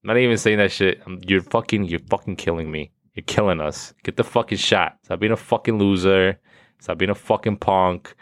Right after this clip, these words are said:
I don't give a shit about your stupid fucking sea moss, fucking nature diets. Get the fucking shot. Put some more fucking chemicals in your body.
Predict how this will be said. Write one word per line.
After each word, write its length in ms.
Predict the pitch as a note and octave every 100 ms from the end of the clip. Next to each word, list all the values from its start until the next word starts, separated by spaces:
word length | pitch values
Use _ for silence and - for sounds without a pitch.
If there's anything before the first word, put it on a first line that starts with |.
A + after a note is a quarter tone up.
| _ -
I 60 | F2
don't 120 | F#2+
give 160 | G#2
a 40 | G#2
shit 380 | - - G#2 G2
about 120 | F#2
your 100 | F2+
stupid 360 | - G#2 G#2+
fucking 600 | - G#2+ G2 G#2+ G#2 G2 - - -
sea 580 | G2 - - G#2+ G#2 G2+ -
moss, 540 | A2 G2+ G2 G2 G2 -
fucking 640 | G#2 G2 G2+ F#2+ F2+ F2
nature 340 | F#2 G2+ - G2
diets. 680 | F#2 F#2+ F#2+ F#2+ F2+ - - _ _ _ _
Get 120 | -
the 80 | G#2
fucking 340 | - A2 A2+
shot. 520 | G2 G#2+ F#2+ F#2+ F2+ -
Put 120 | G2
some 160 | G#2+
more 160 | G2+ G#2+
fucking 440 | - G#2+ - G2+
chemicals 480 | - G#2 F#2+ - F2
in 60 | F2
your 100 | E2
body. 440 | F2 E2+ F2 E2+